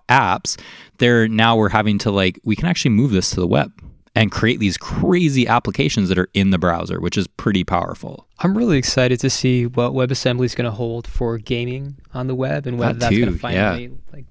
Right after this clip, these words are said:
Speaker 2: bring proper, you know, gaming experiences. I think there are lots of interesting challenges there.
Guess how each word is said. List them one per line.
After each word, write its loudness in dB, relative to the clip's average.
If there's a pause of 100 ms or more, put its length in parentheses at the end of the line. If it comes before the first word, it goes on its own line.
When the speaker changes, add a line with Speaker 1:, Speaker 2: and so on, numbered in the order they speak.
Speaker 2:
bring -12
proper, -6 (460)
you -8
know, -4
gaming -2 (440)
experiences. 0
I 4
think 0 (160)
there 6
are 4
lots 4
of 0
interesting 0
challenges -4
there. -2